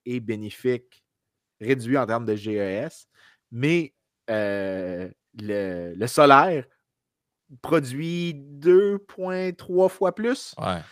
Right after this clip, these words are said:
Speaker 2: Mais en tout cas,
Speaker 1: de
Speaker 2: c'est des
Speaker 1: gaz à
Speaker 2: chiffres
Speaker 1: effet
Speaker 2: qui
Speaker 1: de serre.
Speaker 2: ressemblent à l'autre, donc c'est, on présume que
Speaker 1: Tu sais, je veux dire, fine, le solaire pollue moins que, euh, voyons, que le,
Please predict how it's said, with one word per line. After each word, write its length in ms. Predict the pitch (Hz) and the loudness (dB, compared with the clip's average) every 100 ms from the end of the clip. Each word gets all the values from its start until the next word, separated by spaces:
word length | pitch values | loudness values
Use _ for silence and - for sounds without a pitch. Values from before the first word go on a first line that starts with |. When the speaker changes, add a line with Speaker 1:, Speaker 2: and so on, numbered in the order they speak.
| - | 0
Speaker 2:
Mais 60 | 110 | 0
en 40 | |
tout 100 | - | 2
cas, 80 | 151 | 2
Speaker 1:
de 40 | |
Speaker 2:
c'est 60 | 135 | 4
des 60 | |
Speaker 1:
gaz 100 | 147 | 6
à 40 | 165 | 6
Speaker 2:
chiffres 140 | 160 | 6
Speaker 1:
effet 100 | 151 | 2
Speaker 2:
qui 120 | 151 | 2
Speaker 1:
de 40 | 170 | 2
serre. 160 | 143 | 2
Speaker 2:
ressemblent 140 | 120 120 | 2 2
à 60 | |
l'autre, 240 | 101 113 98 | 2 0 -2
donc 280 | 101 95 - | -6 -8 -10
c'est, 160 | 107 | -8
on 160 | 101 92 | -8 -8
présume 520 | 92 98 98 117 107 | -10 -8 -6 -6 -6
que 380 | 92 85 82 82 85 - _ _ _ _ _ _ _ _ - | -10 -10 -12 -14 -16 -20 _ _ _ _ _ _ _ _ 2
Speaker 1:
Tu 60 | |
sais, 40 | 175 | 2
je 80 | 143 | 4
veux 60 | |
dire, 160 | 151 156 - _ _ | 4 2 0 _ _
fine, 280 | - 185 135 | 6 6 4
le 100 | 127 | 2
solaire 340 | 139 143 165 | 4 6 6
pollue 260 | 147 139 131 | 4 2 -2
moins 300 | 135 160 151 | -4 -4 -4
que, 420 | 131 127 127 123 - _ _ - | 0 2 2 0 -6 _ _ -16
euh, 380 | 110 95 95 92 | -12 -12 -12 -16
voyons, 480 | 98 110 98 98 107 - _ _ _ _ _ _ _ _ - - _ _ _ _ _ _ _ _ _ | -14 -8 -6 -6 -8 -14 _ _ _ _ _ _ _ _ -20 -20 _ _ _ _ _ _ _ _ _
que 240 | 127 120 110 | 0 2 2
le, 540 | 104 101 92 80 55 | 0 0 -2 -8 -12